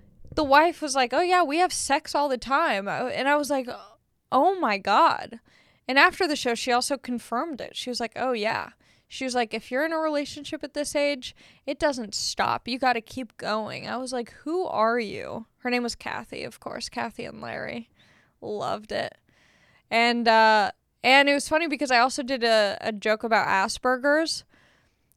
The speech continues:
And she was like, "Larry also has Asperger's." And I was like, "This is, I do it for him." And he loved it.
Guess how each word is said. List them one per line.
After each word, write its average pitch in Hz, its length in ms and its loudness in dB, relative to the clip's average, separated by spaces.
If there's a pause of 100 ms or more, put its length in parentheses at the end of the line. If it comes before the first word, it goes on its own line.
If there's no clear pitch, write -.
(100)
And 247 180 -2
she 277 140 -2
was 269 120 -2
like, 254 280 0 (280)
"Larry 254 480 4
also 240 360 2
has 269 200 -2
Asperger's." 247 920 -4
And 233 100 -2
I 247 60 2
was 254 160 -4
like, 262 200 -4
"This 302 220 -4
is, - 260 -8
I 262 140 2
do 294 220 0
it 285 100 -8
for 294 140 -4
him." 277 500 -6 (160)
And 240 140 -4
he 277 140 -2
loved 277 360 0
it. - 160 -8